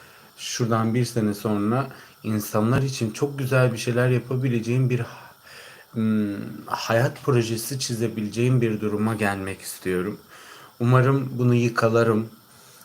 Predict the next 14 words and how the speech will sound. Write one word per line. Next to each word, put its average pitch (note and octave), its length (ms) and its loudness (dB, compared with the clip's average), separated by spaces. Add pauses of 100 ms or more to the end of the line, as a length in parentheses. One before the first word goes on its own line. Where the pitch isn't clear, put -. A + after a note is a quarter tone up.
(180)
Ee, G#2+ 440 0 (240)
umarım B2+ 560 4 (300)
istediklerimi A#2 760 0
gerçekleştiririm. A2 1200 0 (380)
Hepimiz, B2 640 2 (160)
e, G#2+ 400 -4 (1000)
için, A2 480 0 (500)
e, - 60 -6 (640)
elimden A#2 600 0
geleni G#2 600 2 (140)
yapmaya G#2+ 560 -4 (120)
çalışırım G#2 640 -4
diye F#2+ 180 -6
düşünüyorum. G2 760 -6